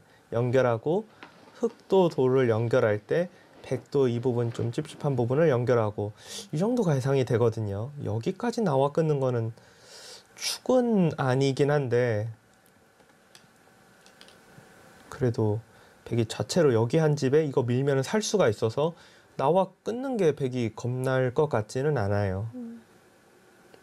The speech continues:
Speaker 2: 그럼 백도 이렇게 버텨갈 수 있겠네요.
Speaker 1: 어?
Speaker 2: 어?
Speaker 1: 아, 이런 분위기예요, 지금?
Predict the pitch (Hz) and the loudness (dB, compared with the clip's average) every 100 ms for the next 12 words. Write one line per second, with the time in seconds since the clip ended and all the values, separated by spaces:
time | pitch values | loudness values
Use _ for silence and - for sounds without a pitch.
0 | - - - - 240 214 190 226 - 226 | -20 -20 -8 0 0 0 -4 -10 0 0
1 | 190 - 226 196 190 - 311 302 277 269 | 0 -6 -10 -8 -8 -6 -2 0 0 -2
2 | - 190 - 220 202 180 165 156 - - | -4 -4 -4 -4 -4 -6 -8 -12 -20 -20
3 | - - 214 294 320 523 _ _ - - | -20 -4 0 2 2 0 _ _ -20 -20
4 | _ _ _ - 269 - - - - - | _ _ _ -10 -10 -10 -20 -20 -20 -20
5 | - - - - - - - 139 123 123 | -20 -20 -20 -20 -20 -20 -8 -4 0 2
6 | 185 285 285 214 127 113 110 101 101 120 | 2 2 4 4 4 4 4 2 0 2
7 | 214 | 0